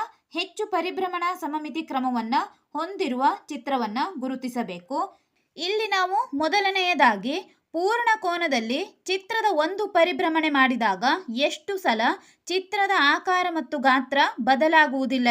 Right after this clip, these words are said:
ಎಂದು ನೋಡಬೇಕು. ಈಗ ಒಂದು ಪೂರ್ಣ ಕೋನವನ್ನ ನೋಡೋಣ. ಇಲ್ಲಿ ನಾವು ಒಂದು ಪೂರ್ಣ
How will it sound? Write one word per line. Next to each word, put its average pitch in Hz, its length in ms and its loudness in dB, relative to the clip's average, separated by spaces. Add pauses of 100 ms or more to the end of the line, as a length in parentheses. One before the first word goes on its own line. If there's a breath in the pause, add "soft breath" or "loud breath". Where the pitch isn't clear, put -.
(120)
ಎಂದು 202 200 -2 (200)
ನೋಡಬೇಕು. 226 560 2 (460 loud breath)
ಈಗ 381 100 0 (160)
ಒಂದು 311 200 -2 (280)
ಪೂರ್ಣ 370 280 0 (140)
ಕೋನವನ್ನ 240 420 2 (200)
ನೋಡೋಣ. 196 360 -2 (1400)
ಇಲ್ಲಿ 392 240 -2
ನಾವು 349 140 2 (120)
ಒಂದು 311 180 -2 (300)
ಪೂರ್ಣ 440 340 0